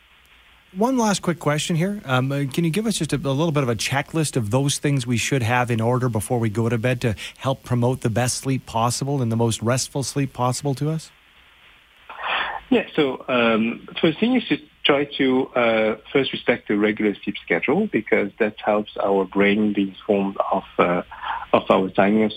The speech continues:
Speaker 2: sleep and help us have a better sleep. So basically trying to get to bed at the same time and wake up at the same time,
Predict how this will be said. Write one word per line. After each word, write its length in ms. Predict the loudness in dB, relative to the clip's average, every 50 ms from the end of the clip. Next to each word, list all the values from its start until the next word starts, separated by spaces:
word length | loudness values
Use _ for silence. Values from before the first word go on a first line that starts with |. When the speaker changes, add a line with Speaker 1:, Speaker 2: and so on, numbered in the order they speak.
| -2
Speaker 2:
sleep 220 | 0 0 0 2 0
and 120 | -2 0
help 180 | 0 -2 0 0
us 100 | -4 -4 0
have 180 | -2 -2 0 0
a 120 | -2 -2 -2 -4 0 -2
better 220 | 0 0 0 -8 -8 -6
sleep. 160 | -6 -4 -2 0
So 100 | 0 0
basically 500 | 2 2 0 0 -2 -6 -2 0 0 0
trying 240 | 0 0 -2 -2 -2
to 120 | -4 -2 -2
get 180 | -2 0 -2
to 60 | -6 -2
bed 200 | 0 0 0 0
at 60 | -6 -10
the 40 | -12 -4
same 200 | -2 -2 -2 -2
time 440 | -2 0 0 2 2 0 0 -2 -2
and 160 | -2 -2 -2 -2
wake 200 | -2 0 0 -2
up 80 | -2
at 40 | -2
the 80 | -10 -14 -12
same 140 | -14 -14 -10 -2
time, 340 | 0 2 2 2 2 0